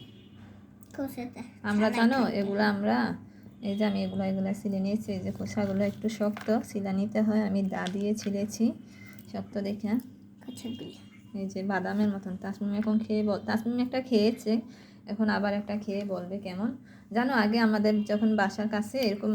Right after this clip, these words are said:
Speaker 2: কাঠবাদামের গাছ ছিল, আমরা গাছ থেকে বাইরা পেরা অনেক উঁচা ছিল গাছটা, বড়। সেখান থেকে
Speaker 1: লাঠি
Speaker 2: তোমার,
Speaker 1: দিয়ে পাড়তাম।
Speaker 2: হ্যাঁ, তোমার মামা ওইটা গাছ থেকে পাড়তো,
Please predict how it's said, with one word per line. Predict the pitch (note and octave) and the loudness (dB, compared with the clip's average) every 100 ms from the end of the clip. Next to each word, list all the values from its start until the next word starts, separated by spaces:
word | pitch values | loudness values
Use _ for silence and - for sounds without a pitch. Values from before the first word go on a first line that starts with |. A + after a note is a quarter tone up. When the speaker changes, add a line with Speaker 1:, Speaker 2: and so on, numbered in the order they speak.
| G#3 | 2
Speaker 2:
কাঠবাদামের | G#3+ G3+ F#3+ G3 A3 G#3+ G#3 | 0 -2 0 0 2 2 2
গাছ | F#3 F#3+ | -2 -4
ছিল, | - F#3+ F#3 | -6 -4 -4
আমরা | F3+ F3 F3+ | -4 -6 -4
গাছ | F#3 F#3 | -6 -6
থেকে | F#3+ F#3+ | -8 -4
বাইরা | G3 F3+ F#3 | -2 -2 -2
পেরা | G3+ G3+ F#3+ | -4 -4 -4
অনেক | F3+ G3+ | -4 -6
উঁচা | G3+ - | -6 -4
ছিল | A3 A3 A3 | -4 0 2
গাছটা, | G3+ - A3 G#3 | 2 0 -2 0
বড়। | F#3+ A3 E4 - - - - - | 2 2 0 -6 -16 -20 -20 -14
সেখান | - G3+ | -6 0
থেকে | G3+ F#3+ | 2 4
Speaker 1:
লাঠি | G#3 | 6
Speaker 2:
তোমার, | D4+ E4+ | 8 8
Speaker 1:
দিয়ে | - - | 4 2
পাড়তাম। | D4+ - - | -4 -6 -2
Speaker 2:
হ্যাঁ, | A3 G#3 G3 | 2 2 2
তোমার | G3+ G3+ | -2 -2
মামা | G3 G3+ A3+ | 0 4 4
ওইটা | G3+ G3 G3+ | 4 0 -2
গাছ | G3 G3 | -2 -4
থেকে | G3 G#3 | -4 -2
পাড়তো, | G#3 F#3+ - A3+ | -2 -4 -4 -4